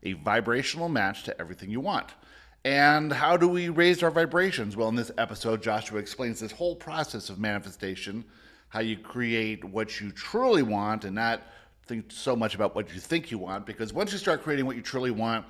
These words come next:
all the things that you think you want will naturally flow into your life. So when you're trying to create what you think you want, you're really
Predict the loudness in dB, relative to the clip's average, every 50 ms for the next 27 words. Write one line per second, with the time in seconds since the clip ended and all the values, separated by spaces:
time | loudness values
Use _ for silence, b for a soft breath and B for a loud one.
0 | B B B B B _ _ 2 4 4 4 4 2 0 -2 -2 0 -2 -4 -6
1 | -6 -6 -4 -4 -2 -2 0 0 0 0 2 2 0 0 0 -2 B B B B
2 | B -2 0 2 2 2 0 -2 -4 -4 -4 -4 -4 -2 0 0 0 0 -2 -6
3 | -6 -6 -2 -2 0 -2 -2 -4 -8 B B B B B B B -6 -2 2 4
4 | 6 6 6 6 4 2 -4 -6 -2 0 0 0 0 0 0 0 0 0 0 2
5 | 2 2 2 2 0 -2 -2 4 4 4 4 6 2 -2 -2 0 0 0 -2 -2
6 | -6 -6 -2 2 2 4 4 4 4 2 0